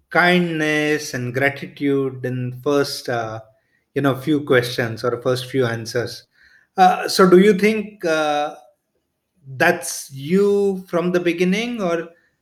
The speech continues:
your journey as a slowmad or journey as a nomad had changed you to,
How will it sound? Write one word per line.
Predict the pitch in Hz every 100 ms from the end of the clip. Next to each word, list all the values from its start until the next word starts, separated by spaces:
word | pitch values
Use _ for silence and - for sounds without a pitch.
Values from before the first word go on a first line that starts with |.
| _ _ _ _ _
your | 147 160
journey | 156 151 151 165 170 165 160
as | 143 139
a |
slowmad | 147 - 147 139 139 139 135 131
or | 123 117 113 _ _ _ _ _ _ _
journey | - 139 135 139
as | 127 120
a |
nomad | 127 123 123 120
had | 113 113 -
changed | 123 117 107 95
you | 110 110 104 104
to, | 107 104